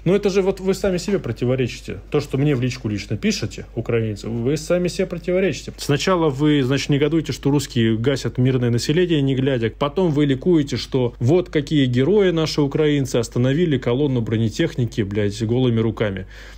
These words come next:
Вот так если бы русские были кровожадными, наверное, они бы не остановились перед бабушками, а просто поехали бы вперёд. Как американцы ваши любимые делали, ваши заступнички. Помните это видео, как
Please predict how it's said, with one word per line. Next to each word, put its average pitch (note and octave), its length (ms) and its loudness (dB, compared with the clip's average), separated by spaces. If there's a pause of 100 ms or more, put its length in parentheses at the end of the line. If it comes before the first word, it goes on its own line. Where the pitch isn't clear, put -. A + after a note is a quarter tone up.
(200)
Вот B2+ 140 2
так C3+ 160 -2
если D#3+ 260 0
бы C3 160 0
русские D#3 340 0
были C3 180 2
кровожадными, B2+ 600 0
наверное, B2 380 2
они B2+ 120 2
бы A#2+ 120 0
не A#2+ 100 2
остановились D3+ 480 0
перед G#2+ 240 -4
бабушками, A2 500 -2
а G#2+ 40 0
просто E3 300 -2
поехали D#3 360 2
бы C#3+ 140 0
вперёд. D3+ 500 0
Как F#3+ 220 0
американцы G#3 580 2
ваши E3+ 260 2
любимые D#3+ 380 2
делали, C#3+ 300 2
ваши C3+ 260 0
заступнички. C3+ 680 0
Помните G3+ 360 0
это D#3+ 160 0
видео, C3+ 320 2
как B2 140 0